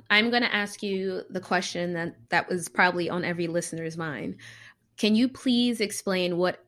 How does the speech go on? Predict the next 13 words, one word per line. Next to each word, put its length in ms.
the 180
whole 320
food 400
aspect 520
is 340
and 220
what 200
you 100
mean 280
when 120
you 100
say 200
colorful 680